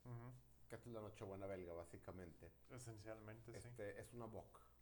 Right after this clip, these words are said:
Speaker 1: Ujú.
Speaker 2: la Nochebuena. Que aquí en México las bock no son tan, tan comunes.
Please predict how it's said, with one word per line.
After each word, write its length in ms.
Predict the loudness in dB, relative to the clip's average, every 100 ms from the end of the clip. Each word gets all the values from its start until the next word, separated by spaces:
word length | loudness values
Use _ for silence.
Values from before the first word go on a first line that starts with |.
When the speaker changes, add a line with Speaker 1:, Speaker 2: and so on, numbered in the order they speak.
| -18 -4
Speaker 1:
Ujú. 220 | 2 4 4
Speaker 2:
la 80 |
Nochebuena. 360 | 2 0 0 0 -4 -10 -6
Que 60 | -6
aquí 180 | -2
en 120 | 0 0
México 400 | -2 -6 -6 -2
las 160 | 0 -2 0
bock 340 | 0 -2 -6
no 200 | -6 -4 -6 -6
son 180 | -6 -6 -6
tan, 160 | -4 -4 -6 -10 -12 -14 -16 -16 -16 -16 -16 -8
tan 160 | -4 -4
comunes. 480 | 0 4 4 4